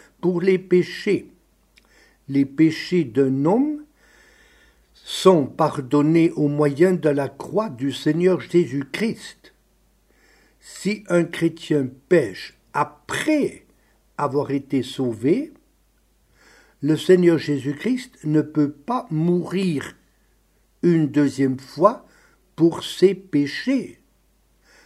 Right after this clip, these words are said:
Donc son œuvre unique a absolument tout accompli. Lisons à présent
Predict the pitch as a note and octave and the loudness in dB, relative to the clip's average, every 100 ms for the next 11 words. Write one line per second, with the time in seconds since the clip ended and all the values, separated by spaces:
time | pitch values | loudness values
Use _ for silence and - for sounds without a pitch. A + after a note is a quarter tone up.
0 | _ _ _ - A#2 F3 B3+ B3+ - E3 | _ _ _ -6 0 2 2 -2 -2 0
1 | D3+ C3 E3 D#3 C3 D3 D#3 D#3 A3 C4+ | 2 2 2 2 0 -2 0 2 4 2
2 | - - E4+ D4+ - _ _ _ _ _ | -2 0 2 2 -4 _ _ _ _ _
3 | _ _ _ _ _ - F#3 G#3+ - E3+ | _ _ _ _ _ 0 2 0 -2 -4
4 | F3+ - - F#3 F3 E3 F3 F3+ F#3 - | -4 -8 2 2 4 2 2 0 -4 -16
5 | _ _ _ _ B3+ C4 C4 E3 - C3 | _ _ _ _ 2 2 0 -4 -4 -8
6 | A2+ - - _ _ _ _ _ _ _ | -8 -16 -20 _ _ _ _ _ _ _
7 | _ _ _ _ _ _ _ _ _ _ | _ _ _ _ _ _ _ _ _ _
8 | _ D#3 F3+ C4 C4+ C4 B3+ F#3+ - _ | _ -4 4 4 4 2 2 0 -6 _
9 | _ _ _ _ _ - D#3+ - D#3 C3+ | _ _ _ _ _ -6 -6 -2 -4 -2
10 | D3+ F#3 B3 | -2 0 -2